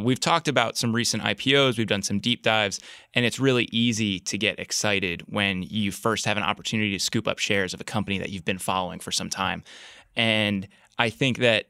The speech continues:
this movement that we're seeing is, is very typical, really, for a new issuance. And, you know, we're still within the first year, first couple reports of Spotify,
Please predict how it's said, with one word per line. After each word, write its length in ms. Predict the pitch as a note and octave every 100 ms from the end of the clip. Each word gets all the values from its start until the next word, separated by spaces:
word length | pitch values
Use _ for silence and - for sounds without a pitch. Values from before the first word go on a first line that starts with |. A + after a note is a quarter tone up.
| -
this 300 | A2+ B2+ -
movement 380 | D#3+ G3 C3 -
that 120 | -
we're 100 | G#2
seeing 480 | - G#2 G2+ G2 - -
is, 360 | - A#2+ G2+ -
is 120 | B2+ G2+
very 280 | A2+ G#2
typical, 500 | - - A#2+ A2 - -
really, 280 | A#2+ G#2 E2
for 380 | - G2+ - -
a 60 | G#2+
new 180 | G2 F#2
issuance. 540 | F#2 - G2 F#2+ -
And, 160 | G2+ G#2
you 60 |
know, 100 | A#2+
we're 80 | F#2+
still 280 | A2 C3+ B2
within 280 | A2+ A2+ G#2
the 80 | G2+
first 320 | - A2 -
year, 400 | G2+ G2 F#2+ G2+ - -
first 260 | - A#2 -
couple 240 | A2+ A2
reports 460 | G2+ - G#2 G2 -
of 180 | - G2
Spotify, 600 | - - C#3 - G2